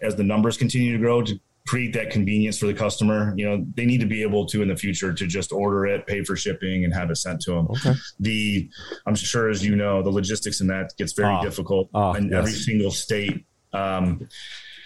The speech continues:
Speaker 1: there are companies out there that can kinda handle, like, forty-eight of the states and kinda handle it for you, but the fees are real high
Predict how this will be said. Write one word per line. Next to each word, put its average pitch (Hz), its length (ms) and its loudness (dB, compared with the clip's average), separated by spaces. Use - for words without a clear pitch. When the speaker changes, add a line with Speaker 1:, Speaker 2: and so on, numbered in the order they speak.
Speaker 1:
there 160 140 4
are 156 120 2
companies 135 440 4
out 139 140 4
there 147 100 4
that 131 140 2
can 131 100 6
kinda 127 240 0
handle, 120 420 2
like, 117 200 0
forty-eight 120 500 0
of 120 80 0
the 117 80 0
states 120 480 -2
and 101 160 0
kinda 107 180 -2
handle 117 300 2
it - 80 -4
for 113 220 2
you, 113 160 0
but 101 160 -2
the 92 40 -2
fees 107 360 0
are 101 100 2
real 104 240 4
high 98 400 0